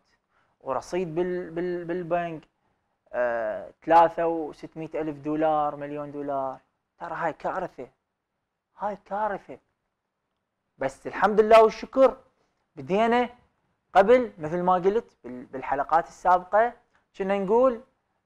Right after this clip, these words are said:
آه، هروب المتهم أو، آه، طلع مثلًا فد، فد خبر أو فد معلومة إنه فلان شخص سرق، هل هسه لا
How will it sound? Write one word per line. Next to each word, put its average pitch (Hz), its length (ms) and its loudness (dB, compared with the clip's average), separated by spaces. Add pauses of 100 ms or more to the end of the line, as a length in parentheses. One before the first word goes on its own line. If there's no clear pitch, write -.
آه، 139 580 -4
هروب 220 520 6 (480)
المتهم 170 600 -2
أو، 175 420 2 (280)
آه، 135 520 2 (840)
طلع 190 260 8
مثلًا 185 440 2
فد، 165 680 2 (240)
فد 170 200 0
خبر 170 600 4 (100)
أو 160 100 2
فد 160 240 -4
معلومة 170 680 0
إنه 170 240 -6
فلان 175 300 -4
شخص 196 400 -8
سرق، 165 420 -2
هل 180 160 -2
هسه 175 280 -6
لا 147 240 -2